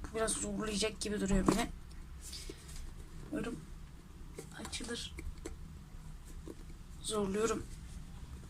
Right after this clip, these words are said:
açılması için ama, aa,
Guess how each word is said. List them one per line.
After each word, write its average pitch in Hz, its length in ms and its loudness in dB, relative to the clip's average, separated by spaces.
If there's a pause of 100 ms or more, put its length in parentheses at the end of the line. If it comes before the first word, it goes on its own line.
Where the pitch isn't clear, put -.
(960)
açılması 202 520 2
için - 260 4 (100)
ama, 233 220 6 (280)
aa, 226 220 12